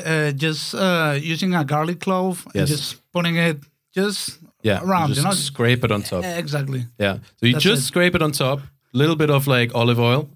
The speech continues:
Speaker 2: and then you just, usually you cut a, uh, tomato in half. You don't cut it from, like, you don't cut it,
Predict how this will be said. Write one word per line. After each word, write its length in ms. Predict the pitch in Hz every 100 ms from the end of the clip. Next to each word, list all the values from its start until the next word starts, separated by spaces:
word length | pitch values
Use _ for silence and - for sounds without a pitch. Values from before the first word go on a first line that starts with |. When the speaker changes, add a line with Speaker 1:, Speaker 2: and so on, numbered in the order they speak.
| _ -
Speaker 2:
and 180 | 117 113
then 220 | 120 120
you 80 | 117
just, 280 | 120 117 127
usually 320 | 147 165 135
you 80 | 120
cut 260 | 127 120 -
a, 320 | 113 113 107
uh, 280 | 104 101 98
tomato 380 | - 110 107 104
in 80 | 95
half. 380 | 92 101 214 - _ _ _
You 120 | 110
don't 280 | 117 131 151
cut 200 | 143 131
it 100 | 135
from, 360 | - 131 127 123
like, 420 | 113 110 107 - _ _ _ _ -
you 60 | 120
don't 160 | 139
cut 160 | 139 139
it, 160 | 123